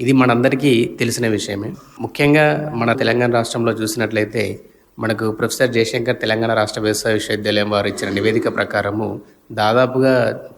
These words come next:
చాలా వరకు, అంటే దాదాపు ఎనభై శాతం వరకు నేలల్లో మనకు ఈ భాస్వరం నిల్వలు అనేది పెరిగిపోవడము,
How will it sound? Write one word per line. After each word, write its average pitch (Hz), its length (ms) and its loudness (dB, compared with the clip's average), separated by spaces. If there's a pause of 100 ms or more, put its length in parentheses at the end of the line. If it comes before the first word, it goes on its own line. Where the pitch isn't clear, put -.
చాలా 113 240 4
వరకు, 113 380 0
అంటే 107 180 -2
దాదాపు 110 360 2
ఎనభై 107 240 0
శాతం 113 340 -2
వరకు 120 200 -2
నేలల్లో 107 560 -2 (440)
మనకు 110 220 -2
ఈ 104 100 0
భాస్వరం 113 520 2
నిల్వలు 113 280 2
అనేది 110 220 0
పెరిగిపోవడము, 104 680 -2